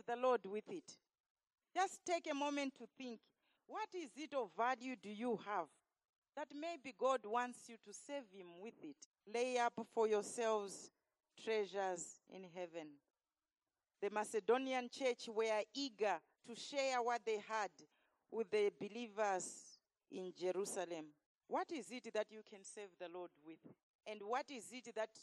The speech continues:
what has been holding you back from serving God, from lending a hand? Some of you have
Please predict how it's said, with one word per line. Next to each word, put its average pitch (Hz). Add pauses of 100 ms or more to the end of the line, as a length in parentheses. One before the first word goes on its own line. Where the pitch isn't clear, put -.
(500)
what 320
has 262
been 220 (160)
holding 226
you 226 (180)
back 208 (560)
from 185
serving 175
God, 147 (560)
from 190 (140)
lending 214
a 156
hand? 143 (920)
Some 285
of 254
you 254
have 214